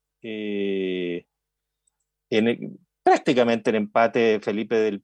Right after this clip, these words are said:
Pin y la, el alcalde de La Granja y la diputada Joana Pérez. Pero la situación de la Democracia Cristiana tiene bastante más elementos que esta elección, siendo, eh, esto muy representativo. Está la Democracia Cristiana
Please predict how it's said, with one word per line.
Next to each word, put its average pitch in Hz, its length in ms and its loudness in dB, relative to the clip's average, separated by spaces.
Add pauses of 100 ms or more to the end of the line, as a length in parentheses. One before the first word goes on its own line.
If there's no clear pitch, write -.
Pin 160 480 -6
y 110 160 -10
la, 101 540 2
el 92 120 -14
alcalde 95 1000 -4
de - 80 -8
La 104 100 2
Granja 156 480 0 (520)
y 107 220 -2
la 101 480 4
diputada 110 600 -2
Joana 107 340 -4
Pérez. 101 340 -8 (280)
Pero 240 180 2
la 262 120 2
situación 247 460 -6
de 294 100 -2
la 269 100 2
Democracia 202 440 -2
Cristiana 180 500 -6
tiene 165 300 -4
bastante 160 480 -6
más 156 200 -2
elementos 147 640 -4
que 120 100 -2
esta 120 200 -2
elección, 156 540 -2 (400)
siendo, 143 640 2
eh, 139 220 0
esto 135 320 -4
muy 120 360 -6
representativo. 147 720 -2
Está 135 280 -4
la 131 120 -2
Democracia 120 340 -8
Cristiana 123 360 -8